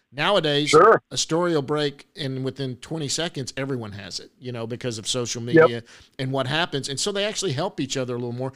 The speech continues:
Speaker 1: And I think players today who grew up in the social media age understand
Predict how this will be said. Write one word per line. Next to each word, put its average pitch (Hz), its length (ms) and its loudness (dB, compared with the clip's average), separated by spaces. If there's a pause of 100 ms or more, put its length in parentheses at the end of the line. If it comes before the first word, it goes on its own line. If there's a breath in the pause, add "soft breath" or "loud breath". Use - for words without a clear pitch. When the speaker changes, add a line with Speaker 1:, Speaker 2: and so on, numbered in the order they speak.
(200 soft breath)
Speaker 1:
And 147 120 0
I 151 60 0
think 220 320 -6
players 170 480 -2
today 180 520 -6
who 120 100 -10
grew 127 280 -4
up 143 240 -4
in 127 120 -8
the 113 80 -10
social 135 360 -6
media 117 340 -8
age 139 360 -2 (460 soft breath)
understand 151 720 -2